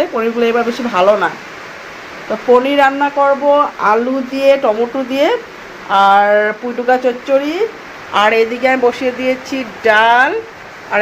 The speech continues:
এখন পুঁইডুকা চচ্চড়িটা আমি বসিয়ে দিব। কড়াইয়া গরম হয়ে গিয়েছে, তো সঙ্গে থাকো, চলো রান্না করে নেই, তারপরে আবারও তোমার সাথে দেখা হচ্ছে, যদি আমার মোবাইলে চার্জ থাকে। চার্জ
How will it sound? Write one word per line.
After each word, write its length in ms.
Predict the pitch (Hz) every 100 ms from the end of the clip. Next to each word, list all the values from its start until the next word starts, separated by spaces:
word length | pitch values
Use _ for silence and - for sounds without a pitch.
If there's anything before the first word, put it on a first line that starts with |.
| 214
এখন 180 | 214 240
পুঁইডুকা 300 | 247 233 226 240
চচ্চড়িটা 420 | 220 240 233 247 247
আমি 160 | 233 262 494 480 -
বসিয়ে 260 | 208 208 240 226
দিব। 140 | 240 349 285
কড়াইয়া 280 | 202 214 220
গরম 200 | 208 226 226
হয়ে 180 | 226 226 233
গিয়েছে, 440 | 247 254 254 285 285 294
তো 40 | 254 254
সঙ্গে 260 | 269 269 294
থাকো, 220 | 311 311 311 311
চলো 160 | 247 226
রান্না 240 | 214 214 226 233
করে 180 | 254 285 302
নেই, 120 | 339 349
তারপরে 320 | 226 208 220 247 311
আবারও 220 | 330 330 330
তোমার 160 | 302 302
সাথে 160 | 294 294 - - - - 262
দেখা 200 | 269 294
হচ্ছে, 320 | 285 285 - 359 381 - 233
যদি 280 | 262 240 311 320 220
আমার 220 | 233 247 262
মোবাইলে 320 | 233 220 220 254 262
চার্জ 240 | 208 196 226 -
থাকে। 260 | - 233 190 139 - - _ _ _ _ - - - - -
চার্জ 200 | 226